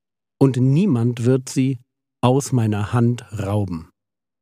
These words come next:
Ich hoffe, dass ihr das Zusammenspiel erkennt. Ich höre und folge, der Herr Jesus kennt mich und beschützt mich.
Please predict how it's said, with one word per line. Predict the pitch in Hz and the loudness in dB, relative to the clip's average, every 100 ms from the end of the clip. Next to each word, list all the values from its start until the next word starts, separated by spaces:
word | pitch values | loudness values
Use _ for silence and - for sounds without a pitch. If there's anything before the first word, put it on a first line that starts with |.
| _ _ _ _ _ - | _ _ _ _ _ -4
Ich | 131 | 0
hoffe, | 165 185 170 | 2 2 0
dass | 156 | 0
ihr | - 127 | 0 0
das | 123 - | 0 -2
Zusammenspiel | 127 113 117 120 117 - 113 101 | 0 2 2 0 -2 -2 -2 -2
erkennt. | 101 - 71 64 - - _ _ _ _ _ _ | -8 -10 -12 -14 -20 -20 _ _ _ _ _ _
Ich | 147 170 - - | 0 0 -2 0
höre | 147 160 160 170 202 - _ _ | 2 2 0 -2 -4 -8 _ _
und | 123 117 | -2 0
folge, | - 135 120 131 135 170 - _ _ _ _ _ _ _ 131 | 0 2 4 2 2 -2 -4 _ _ _ _ _ _ _ 2
der | |
Herr | 120 | 2
Jesus | 120 123 143 131 - | 2 2 2 0 -2
kennt | - 139 131 - | -2 0 0 0
mich | 131 117 - | 0 -2 -4
und | 117 - | -4 -4
beschützt | - 113 101 - - - | -6 -4 -6 -8 -12 -12
mich. | 82 | -14